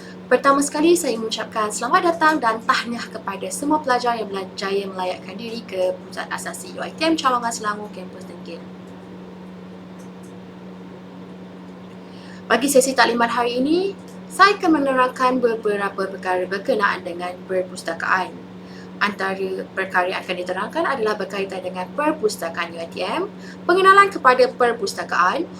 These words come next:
waktu perkhidmatan perpustakaan, perkhidmatan yang ditawarkan di perpustakaan, fasiliti dan kemudahan perpustakaan, koleksi perpustakaan, sahsiah rupa diri, peraturan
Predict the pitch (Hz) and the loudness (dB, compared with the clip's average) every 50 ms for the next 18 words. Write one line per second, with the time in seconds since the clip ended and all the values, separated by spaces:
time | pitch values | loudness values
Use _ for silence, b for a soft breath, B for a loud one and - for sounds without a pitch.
0 | B B B - 214 220 214 - - - 220 214 - - - 208 196 185 190 190 | B B B 0 4 4 4 4 2 -2 -2 -2 -2 -4 -10 -8 -4 -2 0 0
1 | 190 185 185 185 185 - 180 180 180 180 - - - 175 180 - - - 180 196 | 0 0 -4 -4 -4 0 0 0 0 0 -4 -8 -8 -8 -6 -2 2 4 4 4
2 | 254 320 381 - - - - 247 233 226 220 220 226 214 208 208 202 202 196 196 | 2 0 -2 -4 -2 4 6 8 8 8 6 6 2 -2 -2 0 -2 -2 -4 -6
3 | - - 190 185 185 196 190 185 - 226 226 - - 262 277 - 202 - - 254 | -8 -4 0 0 2 0 0 -2 -2 -2 -2 0 0 -2 -4 -4 -4 -6 -4 -4
4 | 254 - - 247 240 - - 311 294 214 180 165 - B B B B B B B | -6 -6 -6 -8 -2 4 4 4 4 4 0 -4 -8 B B B B B B B
5 | B - 330 339 330 - 370 370 359 392 403 392 320 277 269 - 233 214 214 208 | B 6 6 6 8 6 4 4 6 6 8 8 8 6 2 0 -2 -2 -2 0
6 | 214 - 208 208 214 - 220 208 - 196 - - 196 190 - 196 196 202 214 226 | 0 0 -2 -2 -2 -4 -6 -6 -6 -6 -6 -6 -6 -2 2 4 4 4 2 0
7 | 247 - - - 196 190 196 190 - - 202 202 - - 202 190 190 - 190 - | -4 -4 0 0 0 2 0 -2 -6 -8 -8 -10 -6 -4 -4 -4 -4 -4 -8 -10
8 | - 185 - - - 160 175 185 240 302 294 - - - - - - 247 240 - | -8 -8 -6 -2 2 2 2 2 2 -2 -6 -8 -10 -8 -2 2 4 4 4 2
9 | - - - 233 214 208 214 208 208 196 - 196 196 196 190 185 190 233 285 359 | 0 -2 0 0 0 -2 -2 -2 -4 -4 -2 -4 -2 -2 -2 -2 -2 0 0 -2
10 | - B B B B B B - - 381 392 - 359 359 - 339 339 330 330 320 | -2 B B B B B B 4 6 6 8 8 6 4 4 4 6 6 6 6
11 | 320 330 | 6 4